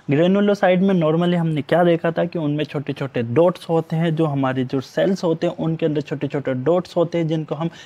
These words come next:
ग्रेन्यूल्स बोलते हैं। agranulocyte में normally हम यही सम-, समझते हैं, in the cytoplasm of granulocyte does not have any granules, so it is called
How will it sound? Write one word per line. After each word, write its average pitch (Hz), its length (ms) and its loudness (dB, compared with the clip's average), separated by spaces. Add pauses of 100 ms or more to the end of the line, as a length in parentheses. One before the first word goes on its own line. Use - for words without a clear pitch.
(160)
ग्रेन्यूल्स 143 680 2 (220)
बोलते 123 300 0
हैं। - 80 -20 (540)
agranulocyte 202 800 2
में 185 120 2
normally 151 400 0
हम 175 180 -2
यही 143 160 0
सम-, 147 400 -6
समझते 143 360 -6
हैं, 196 80 -14 (340)
in 226 200 4
the 294 140 -2
cytoplasm 185 640 2
of 180 220 0
granulocyte 165 760 0
does 156 320 0
not 156 160 2 (200)
have 160 140 0 (100)
any 160 320 2
granules, 160 540 0
so 175 120 0
it 180 100 2
is 226 260 0
called 180 240 4